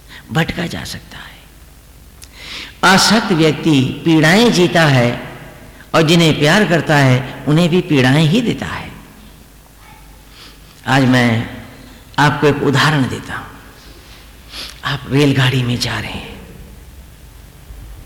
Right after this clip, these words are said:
रिजर्वेशन नहीं मिला है, आप एक जनरल डब्बे में बैठे हैं, बहुत भीड़ है, सभी तरह के लोग बैठे हैं,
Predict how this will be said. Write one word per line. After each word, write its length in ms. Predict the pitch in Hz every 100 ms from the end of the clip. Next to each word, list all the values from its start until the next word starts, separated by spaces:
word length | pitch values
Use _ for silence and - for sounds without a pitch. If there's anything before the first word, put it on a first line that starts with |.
| - - -
रिजर्वेशन 600 | 135 123 113 113 107 117
नहीं 180 | 120 123
मिला 260 | 107 101
है, 240 | 95 95 - - - - - - - - - - -
आप 140 | 175 185
एक 120 | 175
जनरल 360 | 165 165 170 147
डब्बे 220 | 127 147
में 140 | 147
बैठे 220 | 120 120
हैं, 120 | 143 135
बहुत 280 | 131 156
भीड़ 280 | 110 117 120
है, 100 | 120
सभी 240 | 120 180 190
तरह 240 | 185 170
के 100 | 156
लोग 220 | 151 147
बैठे 220 | 123 -
हैं, 220 | - -